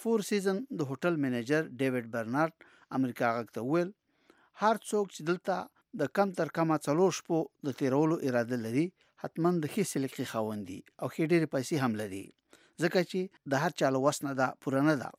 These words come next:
چې په یوه شپه کې دومره ډېرې پیسې ولګوي. په دغو کسانو کې بانکداران او سرمایه‌داران شامل دي. زموږ د هوټل د یوه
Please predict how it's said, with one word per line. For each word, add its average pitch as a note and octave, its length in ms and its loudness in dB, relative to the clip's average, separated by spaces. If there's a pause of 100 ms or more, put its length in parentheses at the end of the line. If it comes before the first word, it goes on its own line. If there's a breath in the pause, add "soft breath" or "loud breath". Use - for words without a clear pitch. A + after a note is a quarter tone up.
چې - 120 -12
په B2+ 120 -2
یوه C#3+ 160 2
شپه C#3 180 -2
کې D3+ 160 -6
دومره B2 260 0
ډېرې A#2 240 -4
پیسې A#2 240 -8
ولګوي. G#2 400 -8 (600 soft breath)
په A#2 120 -4
دغو A2 240 0
کسانو F#3+ 440 2
کې F3+ 260 0
بانکداران C3 640 4
او B2 120 0
سرمایه‌داران B2+ 680 2
شامل A2 280 -4 (100)
دي. G2 100 -12 (420 soft breath)
زموږ C3 260 4
د A#2+ 120 -2
هوټل D3+ 280 0 (400)
د B2+ 140 2
یوه C3 180 2